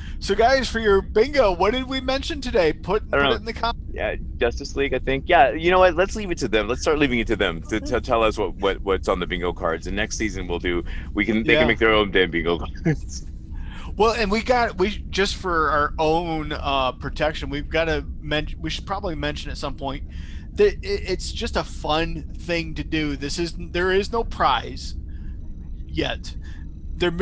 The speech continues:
Speaker 2: No.
Speaker 1: probably won't ever be a prize. So even if you win bingo,
Speaker 2: Oh,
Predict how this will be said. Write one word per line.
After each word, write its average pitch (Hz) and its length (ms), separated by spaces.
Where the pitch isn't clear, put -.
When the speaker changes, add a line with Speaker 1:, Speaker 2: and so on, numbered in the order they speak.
Speaker 2:
No. 131 140
Speaker 1:
probably 190 500
won't 180 340
ever 170 280
be 160 240
a 156 80
prize. 131 540
So 165 280
even 208 240
if 202 140
you 185 160
win 170 480
bingo, 143 840
Speaker 2:
Oh, 127 360